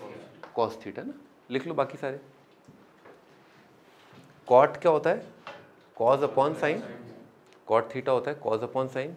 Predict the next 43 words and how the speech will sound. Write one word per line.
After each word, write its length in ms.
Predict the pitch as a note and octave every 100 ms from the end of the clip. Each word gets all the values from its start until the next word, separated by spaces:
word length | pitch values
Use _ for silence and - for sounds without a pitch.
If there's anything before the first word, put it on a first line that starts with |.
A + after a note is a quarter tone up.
| - B2+
cosec 280 | A#2+ C#3+ -
theta 160 | E3
होता 220 | E3+ D#3 E3
है 60 |
वन 160 | C3 A#2
by 120 | C#3 D3+
sin, 160 | E3+ - - - - - - - - A#2+
और 240 | D3 - - - -
आपका 320 | A2 - E3
sec 280 | - C3+ C3
theta 220 | D#3 D3+
होता 180 | C3+ A#2
है 60 | A#2+
वन 180 | A#2+ G#2+
by 120 | C#3 -
cos, 300 | G2+ - - - - -
ठीक 140 | A#2+
है 60 | G#3+
ना। 60 | - - - - -
तो 80 | E3
इन 220 | F3+ G#3 D3
दो 160 | E3
की 180 | F3 G3+
हेल्प 240 | E3 D3+ -
से 120 | E3
आप 140 | F3
बाकी 260 | A#2 A2+ D#3
सबको 260 | D3 - G3
डिराइव 380 | B2 A2 B2 A#2+
करते 260 | F#2+ - G2
हो, 60 | -
ठीक 120 | D3+
है 60 | D4
ना। 80 | - - - - _ _ _ _ _ - - - -
और 140 | C#3+
ये 60 | F3
डेफिनेशन 520 | D3+ C#3+ G3 G3 F#3+
है, 140 | A3+ A3+ - - - - - - - - - - - - - _ - B2+
ये 140 | F3+
डेफिनेशन 520 | F3+ D3 F#3 F#3 F#3+
है 60 | C4+
टैन 220 | C#4+ C3 A2+
का, 160 | F2